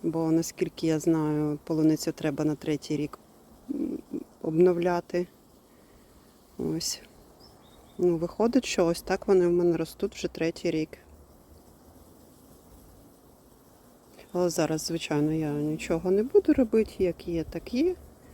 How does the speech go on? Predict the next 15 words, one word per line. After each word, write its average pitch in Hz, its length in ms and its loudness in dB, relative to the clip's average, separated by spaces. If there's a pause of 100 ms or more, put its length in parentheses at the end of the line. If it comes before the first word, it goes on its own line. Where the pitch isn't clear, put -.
(1080)
А 196 100 -4
тоді, 226 360 4
коли 214 320 4
вже 196 420 0 (1000)
повернемося 185 800 0
додому, 262 540 2 (1080)
тоді 185 300 2
вже 220 220 0
я 160 180 -2
буду 170 500 -2
займатися 151 840 -4
цим 160 420 2 (1500)
всім 190 360 4
моїм 175 380 2
господарством. 165 1300 -6